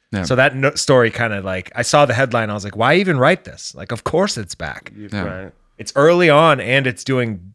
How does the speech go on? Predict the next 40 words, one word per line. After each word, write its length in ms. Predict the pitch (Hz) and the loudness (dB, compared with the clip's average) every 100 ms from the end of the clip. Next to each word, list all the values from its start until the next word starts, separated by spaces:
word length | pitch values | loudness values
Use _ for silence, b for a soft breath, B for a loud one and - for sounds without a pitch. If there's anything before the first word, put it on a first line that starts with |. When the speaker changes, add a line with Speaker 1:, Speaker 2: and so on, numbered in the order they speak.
| - | -10
Speaker 2:
twice 440 | - 127 147 - | 0 2 2 -2
as 120 | 113 | -4
well 220 | 101 117 | 0 0
as 120 | 113 98 | 0 -2
it 80 | 95 | -8
did 180 | 104 | -6
last 300 | 95 92 - | -6 -6 -8
year. 260 | 78 60 - _ _ _ _ _ | -12 -14 -16 _ _ _ _ _
Speaker 1:
I 60 | 101 | -6
do 180 | 147 170 | -2 0
like 380 | 143 135 131 | 0 0 -4
the 100 | - | -8
show. 520 | 98 - 95 85 82 92 - | -8 -4 -4 -4 -6 -12 -10
I 120 | 98 | -10
feel 160 | 95 170 | -2 0
like 120 | 165 | 2
I 40 | |
didn't 180 | 135 139 | 2 0
even 140 | 135 113 | 2 0
finish 380 | - 120 110 | -2 -2 -2
season 340 | - 107 101 98 | -2 -4 -2 -2
one, 180 | 95 87 | -2 -4
but 80 | |
I've 80 | 90 | -6
been 140 | 90 98 | -4 -2
watching 400 | 101 104 104 98 | -2 -4 -6 -6
season 400 | - 98 90 87 | -4 -4 -4 -8
two. 260 | - 90 | -6 -4
Speaker 2:
Two's 300 | 82 185 156 | 0 0 0
way 160 | 107 117 | 0 0
better. 380 | 101 101 87 82 _ _ | 0 -4 -6 -12 _ _
Speaker 1:
Yeah. 260 | - 101 82 | -6 -4 -4
Speaker 3:
It's, 80 | 76 | -8
it's 260 | 123 123 - | -14 -16 -18
better 300 | - 107 101 | -10 -10 -10
for 160 | 95 101 | -12 -18
sure. 420 | - 107 101 95 | -16 -12 -10 -10
I 80 | 113 | -12
think 360 | 113 143 127 117 | -12 -12 -12 -10
that 380 | 110 104 101 | -8 -6 -8